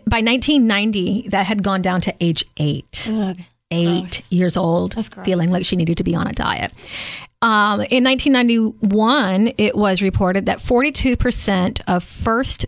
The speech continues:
Speaker 1: through third grade girls reported wanting to be thinner.
Speaker 2: Mm.
Speaker 1: I know. Your heart's breaking right now, isn't it?
Speaker 2: Mm. Truly.
Speaker 1: First grade is six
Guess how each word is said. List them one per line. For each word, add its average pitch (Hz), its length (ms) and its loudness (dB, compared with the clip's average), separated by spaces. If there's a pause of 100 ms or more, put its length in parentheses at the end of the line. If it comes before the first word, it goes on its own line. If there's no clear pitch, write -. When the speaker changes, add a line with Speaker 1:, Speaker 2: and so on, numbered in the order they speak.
Speaker 1:
through 196 340 0
third 202 680 -2
grade 190 520 0 (120)
girls 175 580 0
reported 180 540 0
wanting 175 320 2
to - 80 -6
be 170 120 0
thinner. - 560 -4 (180)
Speaker 2:
Mm. 262 240 -10 (360)
Speaker 1:
I 196 80 2
know. 208 440 0 (200)
Your 208 120 0
heart's 214 140 -2
breaking 208 340 -2
right 180 160 0
now, 175 200 0
isn't 170 220 -2
it? 247 160 -2
Speaker 2:
Mm. - 680 -6 (340)
Truly. 208 360 -4
Speaker 1:
First 311 340 0
grade 247 240 2
is 190 140 0
six - 500 -2